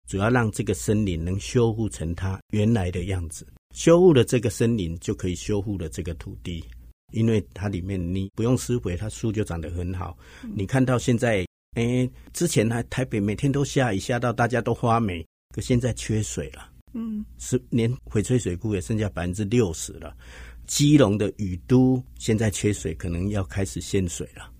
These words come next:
Speaker 2: 嗯。
Speaker 1: 啊，那更不用讲竹科还有其他的地方。这一些东西呢，当你慢慢去恢复这个东西，你可以修复森林、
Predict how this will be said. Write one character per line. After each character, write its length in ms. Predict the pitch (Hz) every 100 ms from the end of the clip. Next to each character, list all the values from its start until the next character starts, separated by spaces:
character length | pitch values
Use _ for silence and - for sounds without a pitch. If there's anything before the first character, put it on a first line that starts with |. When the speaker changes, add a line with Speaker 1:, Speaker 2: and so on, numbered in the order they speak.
| - - - -
Speaker 2:
嗯。 320 | 226 208 202 - - -
Speaker 1:
啊， 220 | 87 82
那 100 | 107
更 200 | - 117
不 80 | 98
用 160 | 98 107
讲 260 | 90 78 85 - -
竹 180 | - 95
科 380 | - 98 95 92
还 160 | 87 90
有 100 | 82
其 240 | - 95
他 180 | 87 90
的 140 | 85
地 180 | 80 90
方。 240 | 85 82 82 - - - _ _ -
这 140 | 165 175
一 160 | 160
些 240 | 151 135 131
东 260 | 127 120
西 240 | 117 107 98
呢， 240 | 98 87 - -
当 200 | 120 120
你 300 | 107 85 80 -
慢 180 | 113 110
慢 260 | 110 101
去 580 | 90 - 107 101 95 87 -
恢 400 | - - 131 127
复 240 | 110 107 -
这 80 | 98
个 120 | 87
东 220 | 85 98
西， 160 | 92 95
你 100 | 87
可 160 | -
以 240 | 95 87 -
修 360 | - - 123 113
复 160 | 117
森 280 | 95 101 98
林、 240 | 85 78